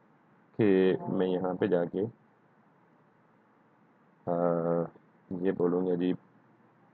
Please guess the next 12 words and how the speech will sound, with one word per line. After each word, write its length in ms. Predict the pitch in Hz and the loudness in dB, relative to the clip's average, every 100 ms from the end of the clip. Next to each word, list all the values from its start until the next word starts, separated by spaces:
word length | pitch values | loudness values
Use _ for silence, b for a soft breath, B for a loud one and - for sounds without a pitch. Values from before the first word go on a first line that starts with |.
| _ _ _ _ _ _ _ _ _ _ _ _ _ _ _ _ _ _ _ _ _ - - | _ _ _ _ _ _ _ _ _ _ _ _ _ _ _ _ _ _ _ _ _ -14 -4
हेडर 280 | 107 95 101 | 0 4 4
रैपर, 400 | 95 85 - 101 - _ _ _ _ _ _ _ _ _ _ _ _ _ _ _ _ _ _ _ _ _ 92 | 4 2 4 2 0 _ _ _ _ _ _ _ _ _ _ _ _ _ _ _ _ _ _ _ _ _ -4
हेडर 200 | 92 87 | -2 0
रैपर 260 | 92 - 95 | 0 -2 -4
के 120 | 95 90 87 | -2 -4 -4
अंदर 240 | 87 87 85 90 | -2 -2 -2 0
जो 140 | 95 - _ _ _ _ _ - _ _ _ _ 98 | -2 -4 _ _ _ _ _ -20 _ _ _ _ -2
इमेज 300 | 92 92 87 | 0 0 0
है 100 | 87 - _ _ _ _ _ - | -4 -10 _ _ _ _ _ -6
मैंने 400 | 92 92 92 92 | -4 -2 0 -2
उसको 260 | - - 101 | -4 -4 -2
दी 200 | 85 92 | 0 -2